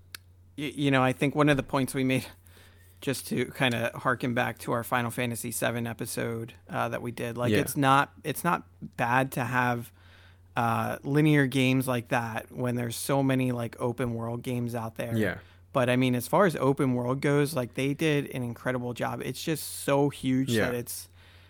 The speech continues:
Speaker 1: it's, uh, it, it makes it really hard, I think, for a lot of people to finish, finish games like
Speaker 2: Yeah.
Speaker 1: that. But, I mean, it's, it's a hundred percent worth the play. I'm glad I played it. I, I made it, I mean, I'd say a decent way into the story, like, definitely not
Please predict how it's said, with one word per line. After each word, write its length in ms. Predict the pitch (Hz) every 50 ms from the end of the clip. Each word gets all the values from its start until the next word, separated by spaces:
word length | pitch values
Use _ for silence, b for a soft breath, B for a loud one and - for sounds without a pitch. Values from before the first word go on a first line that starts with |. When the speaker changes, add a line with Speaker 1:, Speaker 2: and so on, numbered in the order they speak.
| b b -
Speaker 1:
it's, 340 | - 127 123 123 - - 143
uh, 320 | 131 123 123 120 120 120 -
it, 160 | - 139 135 -
it 100 | 147 147
makes 240 | 151 175 190 - 208
it 60 | 180
really 260 | 165 151 165 170 165
hard, 340 | 156 139 143 143 147 147 143
I 80 | 127 120
think, 240 | - - 127 123 -
for 160 | - - 127
a 80 | 120
lot 220 | 117 117 117 120 123
of 80 | 117
people 260 | - - 131 - 123 123
to 80 | 120
finish, 640 | - - 123 120 123 120 120 - - - - - - _ - - - - - -
finish 340 | - - 135 120 113 - -
games 260 | 127 120 123 127 120
like 120 | 120 117 110
Speaker 2:
Yeah. 180 | 104 95 87
Speaker 1:
that. 100 | - -
But, 80 | - 123
I 60 | 123
mean, 180 | 123 127 127 123
it's, 180 | 127 - - -
it's 160 | - 143 - -
a 60 | 127
hundred 220 | 131 151 175 185 -
percent 260 | 165 139 - 139 131
worth 160 | 135 131 -
the 80 | - -
play. 360 | - 131 127 127 123 123 B B B B B B B
I'm 200 | 139 147 156 160
glad 240 | 165 165 151 143 135
I 120 | 123 131
played 280 | 131 - - 165 147 143
it. 140 | 143 143 139
I, 160 | 139 143 147 -
I 100 | 170 180
made 220 | 202 226 269 277 294
it, 220 | 233 190 - - B B B B B B B B B B -
I 60 | 170
mean, 180 | 170 165 165 165
I'd 160 | 175 185 -
say 300 | 220 214 196 180 151 - - - - _ - - - - -
a 60 | 156
decent 460 | 139 - 147 139 143 - - 175 165
way 260 | 170 170 160 160 165
into 180 | 160 160 156 165
the 80 | 156 151
story, 400 | - - 165 156 156 160 160 156
like, 340 | 143 135 123 113 - - - - - - - - - - - - - - -
definitely 520 | - 135 131 - - 170 160 - 143 135
not 540 | 131 127 127 123 127 123 123 123 123 127 -